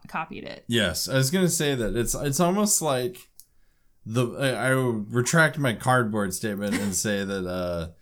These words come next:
Speaker 2: this movie is the blueprint.
Speaker 1: Yeah,
Speaker 2: So a
Speaker 1: that's
Speaker 2: blueprint is not terribly interesting.
Speaker 1: Yep.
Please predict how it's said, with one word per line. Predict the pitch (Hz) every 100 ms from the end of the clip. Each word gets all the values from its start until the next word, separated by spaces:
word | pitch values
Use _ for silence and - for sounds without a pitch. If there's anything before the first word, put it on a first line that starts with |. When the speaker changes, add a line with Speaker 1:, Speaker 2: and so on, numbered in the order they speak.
| _ _
Speaker 2:
this | 127 127
movie | 170 180 175
is | 147 135 -
the | 117
blueprint. | 95 101 107 117 - 98 69 67 - _ _ -
Speaker 1:
Yeah, | 269 302 277 254 226 190
Speaker 2:
So | 160 147 143
a | 127
Speaker 1:
that's | 240
Speaker 2:
blueprint | 165 214 160 143 127
is | 117 110
not | 131 151 143
terribly | 143 135 127 120 117
interesting. | 107 101 90 80 69 76 - -
Speaker 1:
Yep. | 233 -